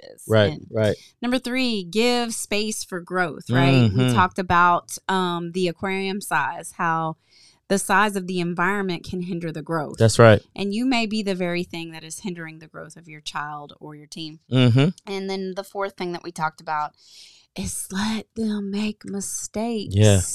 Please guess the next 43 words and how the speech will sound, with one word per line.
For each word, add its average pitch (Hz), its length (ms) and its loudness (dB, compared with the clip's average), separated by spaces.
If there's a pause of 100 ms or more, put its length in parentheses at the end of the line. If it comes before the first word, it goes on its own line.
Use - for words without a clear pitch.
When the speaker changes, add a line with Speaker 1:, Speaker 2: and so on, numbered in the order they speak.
(240)
Speaker 2:
yeah. 101 340 6 (120)
Speaker 1:
Let 233 200 0
them 240 140 -2
make 233 160 -2
mistakes, 240 360 -6
because 220 300 -6
we 226 160 -2
really 226 540 -4
learn, 185 840 -2
um, 170 240 -2
like 214 220 -12
you 208 100 -16
were 196 120 -12
saying, 156 480 -6
you - 80 4
Speaker 2:
We - 20 8
Speaker 1:
know, 113 80 6
Speaker 2:
learn 123 220 10
through 143 120 8
Speaker 1:
either 135 60 8
Speaker 2:
those 139 180 10
mistakes. 165 520 8
That's 127 240 6
Speaker 1:
revelation 151 220 12
Speaker 2:
right. - 60 -4
Speaker 1:
or 202 160 0
tribulation. 202 680 -4
So, 185 320 -2 (280)
you 381 60 -4
know, 339 80 0
revelation 220 600 0
can 196 120 -2
even 170 220 -2
come 247 340 -2
from 156 380 -4
a 175 80 -8
falling 160 380 -8
forward. 185 400 -4
Speaker 2:
Right. 160 260 6 (260)
Absolutely. 127 160 6
Speaker 1:
You - 60 4
know, 165 420 2
um, 170 520 -4